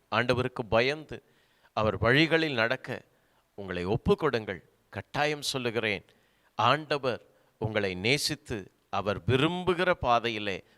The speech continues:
மேன்மையான பாதையிலே, ஆசீர்வாதமான பாதையிலே உங்களையும் வழி நடத்துவார். நீதிமானுக்குரிய எல்லா நன்மைகளையும் உங்களுக்கும் தந்தருளுவார். எல்லாவற்றிற்கும் மேலாக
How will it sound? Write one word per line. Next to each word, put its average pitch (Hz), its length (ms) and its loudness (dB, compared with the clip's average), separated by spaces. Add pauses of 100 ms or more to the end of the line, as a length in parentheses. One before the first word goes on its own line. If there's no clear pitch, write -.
(220)
மேன்மையான 190 640 4 (120)
பாதையிலே, 113 520 0 (360)
ஆசீர்வாதமான 196 1040 4 (100)
பாதையிலே 101 480 0 (720)
உங்களையும் 143 540 0
வழி 107 160 2
நடத்துவார். 95 640 -6 (300)
நீதிமானுக்குரிய 131 920 0 (440)
எல்லா 113 380 6 (400)
நன்மைகளையும் 110 680 -2 (280)
உங்களுக்கும் 151 720 0
தந்தருளுவார். 95 680 -4 (380)
எல்லாவற்றிற்கும் 123 920 -4
மேலாக 90 560 -6